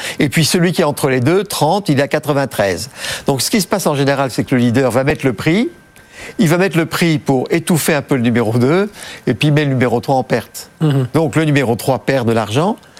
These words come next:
Speaker 1: C'est pour ça que c'est pas non plus, euh, c'est pas non plus durable, hein. Euh, le numéro deux en gagne, hein, il gagne sept pour cent, et puis lui, ben, il gagne cent moins, il gagne quinze.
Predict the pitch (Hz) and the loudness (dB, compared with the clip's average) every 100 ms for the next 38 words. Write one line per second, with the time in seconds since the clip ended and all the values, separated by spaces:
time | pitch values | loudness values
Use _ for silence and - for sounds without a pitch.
0 | - - 117 165 - 120 127 127 - 156 | -12 -4 -2 -2 -2 -2 0 0 0 2
1 | 165 123 117 110 110 - 131 127 - 117 | 2 2 2 0 -2 -2 -2 -2 -2 0
2 | 156 196 202 131 180 254 - - - 165 | 2 0 0 0 -2 -6 -10 -10 -6 0
3 | 165 202 214 196 180 160 156 123 123 156 | 2 2 2 2 2 2 2 2 0 0
4 | 247 359 - - 123 139 117 127 120 - | -2 -4 -16 -4 -2 0 0 0 0 -2
5 | 143 - 104 - 185 240 - - 147 147 | -2 -4 -4 0 -2 -2 -6 -4 -2 2
6 | 143 175 226 233 - - - 127 123 151 | 2 2 2 -2 -12 -2 0 2 2 0
7 | 139 104 - - _ - - 160 139 127 | 0 -2 -6 -18 _ -8 -2 0 0 0
8 | 120 120 - 143 147 147 156 143 113 98 | 0 -2 0 0 2 2 2 0 -2 -4